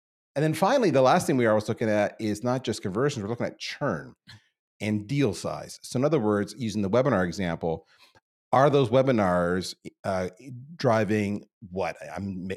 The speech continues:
I'll use example numbers, five hundred dollars a month M R R? Are they bringing in six hundred dollars a month? Is that ramping up or is that ramping down?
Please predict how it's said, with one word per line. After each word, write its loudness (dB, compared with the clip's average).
I'll -4
use -10
example -6
numbers, -10
five -4
hundred -8
dollars -2
a -4
month -4
M -6
R -2
R? -4
Are -10
they -4
bringing -8
in -10
six -10
hundred -4
dollars -2
a -4
month? -6
Is -6
that 0
ramping -4
up -4
or -2
is -4
that -2
ramping -8
down? -4